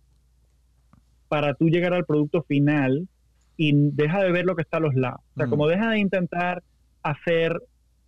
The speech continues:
Speaker 1: trescientos tipos de música distintos. Ah, estoy haciendo breakbeat con techno y esto. Ok, déjame concentrarme en esta vaina. ¿Cu-, cuáles son los drums que me funcionan?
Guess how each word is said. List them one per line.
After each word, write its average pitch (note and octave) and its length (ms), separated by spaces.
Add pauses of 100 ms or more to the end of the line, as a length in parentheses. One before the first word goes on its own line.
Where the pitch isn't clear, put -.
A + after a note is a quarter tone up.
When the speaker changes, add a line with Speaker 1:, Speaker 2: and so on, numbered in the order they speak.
(120)
Speaker 1:
trescientos F3 720
tipos E3+ 320
de D#3+ 80
música D#3+ 400
distintos. B2+ 640
Ah, E3+ 280
estoy F3+ 360
haciendo G3+ 600 (580)
breakbeat F#3+ 680
con E3+ 280
techno F#3 640
y F3+ 140
esto. C#3 360
Ok, D3+ 180 (1120)
déjame F3 380
concentrarme D#3 440
en D#3 80
esta D#3 180
vaina. B2 360
¿Cu-, F3+ 200
cuáles F3+ 220
son G3 100
los F3 100
drums F3+ 240
que F#3 100
me E3 80
funcionan? B2+ 600